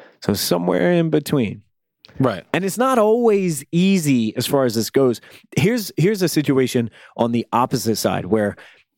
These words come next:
Speaker 1: being closer to a franchise and closer to characters is important, and we don't know how to. Have you heard about Marvel's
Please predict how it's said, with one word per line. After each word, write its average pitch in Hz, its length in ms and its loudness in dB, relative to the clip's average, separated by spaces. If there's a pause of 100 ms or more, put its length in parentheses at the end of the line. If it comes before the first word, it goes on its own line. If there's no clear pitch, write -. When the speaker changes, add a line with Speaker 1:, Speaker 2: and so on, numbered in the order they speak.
(180)
Speaker 1:
being 165 340 0
closer 143 540 0
to 175 360 0
a 147 100 -6
franchise 160 600 0
and 123 100 0
closer 127 320 -2
to 143 380 0 (160)
characters 165 540 0 (480)
is 131 140 0
important, 147 580 -2
and 123 120 0
we 123 80 2
don't 117 180 0
know 110 120 -2
how 120 280 -2
to. - 320 -6 (320)
Have 190 260 0
you 196 140 2
heard 165 180 0
about 123 300 -2
Marvel's 131 640 0